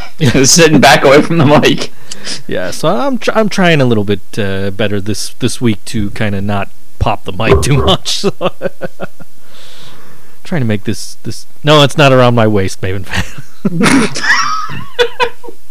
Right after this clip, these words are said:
Speaker 2: Uh, no, it's in a box behind me somewhere, but it's, like, buried behind other
Speaker 1: No.
Speaker 2: stuff.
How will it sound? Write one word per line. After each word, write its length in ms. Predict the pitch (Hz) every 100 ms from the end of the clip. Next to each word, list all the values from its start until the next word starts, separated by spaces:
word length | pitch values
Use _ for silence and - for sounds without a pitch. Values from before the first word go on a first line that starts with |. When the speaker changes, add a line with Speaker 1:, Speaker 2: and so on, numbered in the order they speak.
| - - - 277 277 254 247 247 233 214 202 196 185 - -
Speaker 2:
Uh, 460 | 139 131 117 110 110
no, 180 | 123 131
it's 140 | 143
in 60 | 175
a 40 |
box 380 | 113 120 120 -
behind 380 | 127 110 113 113
me 100 | 104
somewhere, 420 | - 104 104 107
but 120 | 110
it's, 120 | 107
like, 320 | 131 110 107 -
buried 380 | 117 117 110
behind 320 | 104 107 113 107
other 140 | 110
Speaker 1:
No. 160 | 143 131
Speaker 2:
stuff. 400 | 110 98 82